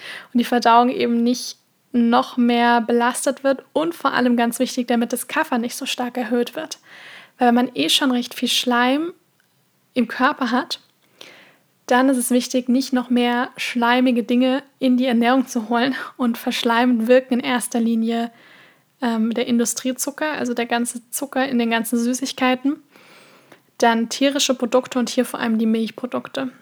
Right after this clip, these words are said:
Ja, das ist ganz wichtig. Also gerade so der Zucker und die Milchprodukte, wenn man jetzt ab und zu, man sagt, man isst Fleisch, man isst jetzt ab und zu so eine Hühnersuppe, dann ist das auf jeden Fall in Ordnung. Aber dieses, diese Milchprodukte und der Industriezucker, das sind wirklich so zwei Sachen, wo ich sagen würde,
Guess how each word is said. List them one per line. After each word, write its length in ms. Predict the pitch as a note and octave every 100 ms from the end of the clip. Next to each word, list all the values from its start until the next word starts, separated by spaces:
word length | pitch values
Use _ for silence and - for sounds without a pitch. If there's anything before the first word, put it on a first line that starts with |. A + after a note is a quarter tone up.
| _ -
Ja, 160 | A#3+
das 140 | A#3 A#3
ist 120 | A#3
ganz 240 | A#3 A3+
wichtig. 400 | B3 - B3 A#3+ - - - -
Also 140 | B3 A#3
gerade 320 | B3 B3 B3
so 120 | A#3+
der 160 | A#3 A#3
Zucker 340 | - C4+ B3+
und 80 | A#3+
die 80 | A#3
Milchprodukte, 760 | B3 C4+ - B3+ B3+ - B3+
wenn 100 | A#3+
man 120 | A#3+ A#3+
jetzt 180 | A#3
ab 160 | - -
und 120 | A#3+
zu, 120 | - A#3+
man 160 | A#3
sagt, 200 | A#3 A#3
man 80 | A#3+
isst 220 | B3+ -
Fleisch, 340 | - A#3 A#3+ A#3+
man 160 | A#3
isst 180 | - -
jetzt 120 | C4+
ab 80 | B3+
und 100 | A3+
zu 100 | A#3
so 100 | A#3
eine 100 | A3+
Hühnersuppe, 420 | A#3+ B3+ A#3 -
dann 120 | A#3
ist 120 | A#3 -
das 240 | - - - - - -
auf 100 | A#3+
jeden 160 | B3
Fall 140 | A#3+ A#3
in 80 | B3
Ordnung. 400 | B3+ C4 A#3+ B3+
Aber 320 | A#3 A#3 A#3 _ - - _ -
dieses, 640 | A#3+ B3 A#3+ A#3 - - - _ _ -
diese 260 | A#3+ A#3+ A#3
Milchprodukte 800 | A#3+ D4 - B3 A#3+ A#3+ - B3
und 240 | B3 A3
der 120 | A#3+
Industriezucker, 840 | B3+ A#3 - - C4 - B3 A#3+
das 180 | A#3 B3
sind 100 | A#3+
wirklich 180 | A#3+ A#3
so 120 | A#3+
zwei 320 | - - A#3
Sachen, 320 | A#3 A#3 A#3+ A3+
wo 100 | A#3
ich 140 | A3+
sagen 340 | A#3+ A3+ A3+
würde, 300 | A3 A3+ A3+